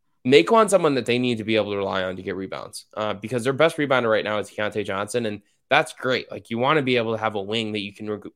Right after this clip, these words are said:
rely on to get rebounds and crash the glass for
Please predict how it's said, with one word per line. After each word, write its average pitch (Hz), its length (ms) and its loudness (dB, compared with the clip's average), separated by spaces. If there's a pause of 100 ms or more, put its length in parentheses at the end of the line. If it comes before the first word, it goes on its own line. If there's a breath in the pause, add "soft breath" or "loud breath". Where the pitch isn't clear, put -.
rely 107 420 0
on 101 160 0
to 104 100 -12
get 104 220 0 (580)
rebounds 123 380 2
and 104 80 -4
crash 120 260 0
the 120 80 -4
glass 113 340 4
for 107 340 -2